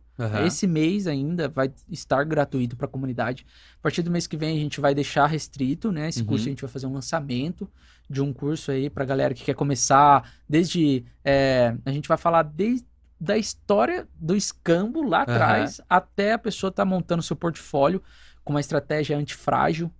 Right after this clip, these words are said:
Speaker 2: né? Com, é, conceitos que vão ajudar você em meios de crise, você saber o que fazer,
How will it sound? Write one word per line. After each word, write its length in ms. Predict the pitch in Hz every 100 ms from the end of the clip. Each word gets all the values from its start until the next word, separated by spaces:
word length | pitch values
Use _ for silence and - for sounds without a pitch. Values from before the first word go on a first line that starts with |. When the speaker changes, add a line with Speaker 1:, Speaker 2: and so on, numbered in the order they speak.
| _
Speaker 2:
né? 320 | 135 127 139
Com, 420 | 131 131 127 120 120 - - -
é, 120 | 131
conceitos 640 | - 139 120 - 143 -
que 80 | -
vão 260 | 131 139 139
ajudar 440 | 131 143 131 156
você 300 | 165 - 139
em 100 | 131
meios 280 | 127 131 127
de 100 | 120 -
crise, 460 | - 147 180 208 - - -
você 200 | 143 165
saber 400 | - 165 147 180
o 40 |
que 80 | -
fazer, 480 | 165 135 135 180